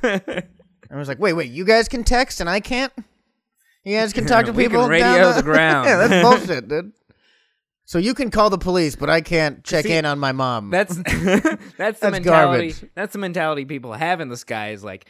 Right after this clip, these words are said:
Speaker 1: "You can't do anything to me. There's no cops up here." And
Speaker 2: Yeah.
Speaker 1: they forget about landing. <laughs>
Speaker 2: Yeah, exactly. <laughs> You're like, "Hey, we're only gonna be up here for, like, five hours, dude." You're Yeah, the time I saw it, it was a guy, he did a bunch of Oxycontin.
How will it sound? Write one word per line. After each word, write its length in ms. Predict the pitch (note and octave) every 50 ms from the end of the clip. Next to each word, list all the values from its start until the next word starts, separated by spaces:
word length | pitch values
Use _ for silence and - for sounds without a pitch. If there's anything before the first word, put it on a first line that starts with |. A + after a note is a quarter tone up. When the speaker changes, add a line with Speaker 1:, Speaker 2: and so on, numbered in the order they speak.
| _ _ _
Speaker 1:
"You 40 | -
can't 260 | - E3+ C3+ G#2+ -
do 140 | - D3 C3+
anything 320 | B2 A#2+ A#2+ A#2+ B2+ A#2+
to 60 | A#2+
me. 160 | A#2 B2+ C3+ D#3
There's 180 | D#3+ C3+ B2+
no 140 | A#2+ B2 F#2+
cops 480 | _ - - - D#3+ C#3 C#3+ C#3 - -
up 180 | D#3 D3+ C#3
here." 280 | D3 D#3+ E3 F3 F3 - _ -
And 100 | - E3
Speaker 2:
Yeah. 100 | E3+ D3+
Speaker 1:
they 120 | B2+ D3 D3
forget 380 | - - C#3 D3 F3+ A#3+ B3
about 320 | A3+ F#3 E3 C#3+ B2+ A2 A#2+
landing. 840 | B2+ C3+ C#3 D3+ D#3+ E3+ F3+ F#3+ F3+ D#3+ C#3 A#2 G#2 G2+ - - F#3+
<laughs> 20 |
Speaker 2:
Yeah, 160 | G3 G3 F3+
exactly. 580 | D#3+ E3+ E3+ D#3 E3+ E3 D#3 - C3 B2 E2 C#3 -
<laughs> 60 | _
You're 1120 | - A#3+ - - E4+ - _ - E4+ - _ - E4+ - _ _ - - _ _ _ D#3 C#3+
like, 80 | B2 B2+
"Hey, 100 | F3 F3
we're 240 | C3 C3 F3 A3 B3+
only 140 | C4+ B3+
gonna 120 | A3 G3 E3+
be 140 | D#3 D#3+ D#3+
up 120 | E3 D#3
here 140 | D#3 C#3+ B2
for, 60 | G#2+
like, 180 | A#2+ A#2 A2+ -
five 240 | - - B2+ B2+ A#2+
hours, 360 | A2 G#2+ A2 G#2+ G2+ D#2+ D#2+
dude." 220 | - - G2+ F2+ G2+
You're 160 | G#2 A2+ - - _ _ _ _ _ _ _ _ _ _ _ _ _ _ _ _ _ _ _ _ _ _ _ _ _ - -
Yeah, 180 | E2+ F#2+ G2 E2
the 80 | C#2 F#2
time 260 | - C3+ B2 A#2 G#2
I 100 | G2+ A2+
saw 260 | - - A2+ G2+ F#2+
it, 80 | F2 -
it 60 | G2+
was 100 | G2 F#2
a 60 | G2
guy, 300 | G2 F#2+ G#2+ G2+ G2 F#2+
he 140 | G2 G#2 A#2
did 200 | G#2+ F#2+ A2 G2
a 40 | F#2+
bunch 260 | E2 A2+ A2+ A2+ -
of 120 | A2+ F2+ -
Oxycontin. 720 | - G#2+ A#2+ - - A#2 - - G2 F2 D2 - B1+ A#1+